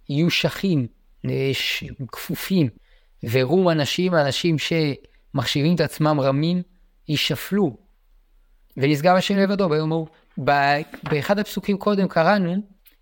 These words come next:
"כי יום לאדוני צבאות על כל גאה ורם ועל כל נישא ושפל." זה יכול להיות שכל הנישאים שפלים,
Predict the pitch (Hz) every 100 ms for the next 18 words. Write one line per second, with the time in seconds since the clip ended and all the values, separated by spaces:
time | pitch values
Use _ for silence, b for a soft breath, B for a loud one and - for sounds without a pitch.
0 | - - 175 208 214 185 190 190 170 180
1 | 180 151 185 165 156 175 151 139 175 185
2 | 151 139 185 196 170 151 - 202 262 -
3 | _ _ _ _ 135 143 - 180 226 185
4 | 139 - - _ _ _ _ _ 143 147
5 | 190 190 - - 196 185 170 175 180 160
6 | - - 143 135 139 165 185